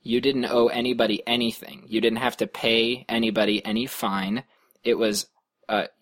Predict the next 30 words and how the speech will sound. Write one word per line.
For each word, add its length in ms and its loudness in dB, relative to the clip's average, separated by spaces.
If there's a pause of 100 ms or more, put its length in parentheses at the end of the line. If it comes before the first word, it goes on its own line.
(260)
being 240 2
disobedient, 1080 0 (100)
and 320 -2 (280)
thus 380 2
it 80 -4
was 140 -4
a 60 -2
bad 440 0
thing, 440 -10
but 400 0
it 140 -4
wasn't 360 2
actually 420 2
a 80 -2
crime 640 0 (140)
until 880 0
and 120 -2
unless 760 -2 (640)
somebody 440 2
were, 320 0
was 340 4
injured 500 2
as 200 2
a 60 0
result 800 0
of 140 -6
the, 260 -6
of 180 -2
that 180 -4
failure, 420 -6